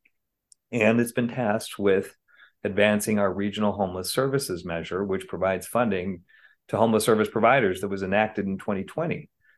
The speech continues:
So it's being asked to do more and more, especially as the region has grown so significantly,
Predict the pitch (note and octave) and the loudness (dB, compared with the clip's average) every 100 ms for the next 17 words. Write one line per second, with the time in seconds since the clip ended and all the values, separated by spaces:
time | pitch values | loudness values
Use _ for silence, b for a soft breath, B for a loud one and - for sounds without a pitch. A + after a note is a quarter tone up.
0 | - - A#2+ A#2 B2+ A2+ B2+ B2+ E3 E3+ | -4 4 6 6 4 0 0 2 0 0
1 | - B2+ A#2+ A2+ A2+ A#2 G#2+ F#2+ F#2 G#2+ | -4 -2 0 4 6 6 4 2 0 0
2 | B2 - G2+ G#2 F#2+ A2+ G2+ F2+ F#2 F#2 | 0 -4 -4 -2 -2 0 -2 -2 -4 -4
3 | G2 F#2 E2+ E2+ E2+ F#2+ - - - - | -6 -8 -8 -8 -8 -8 -10 -12 -10 -4
4 | G2+ F#2+ A2 - G2+ F2 F2+ - E3+ E3 | 0 0 -2 -4 -6 -6 -8 -6 -6 -4
5 | E3+ E3+ | -6 -8